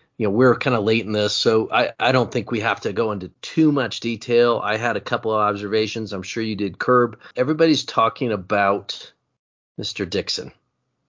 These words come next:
And, you know, how, yeah, we, we all wrote him off too early. We all, you know, did this and, you know, he's back. Curb, do you think this one race in Toronto,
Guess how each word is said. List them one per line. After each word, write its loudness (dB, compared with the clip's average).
And, -12
you -10
know, -8
how, 0
yeah, -4
we, -4
we -2
all 4
wrote 6
him 2
off 2
too -6
early. -2
We -6
all, 0
you -4
know, -4
did -6
this -2
and, -8
you -8
know, -10
he's -6
back. 2
Curb, 0
do 2
you 6
think 0
this 2
one 2
race 0
in -4
Toronto, -4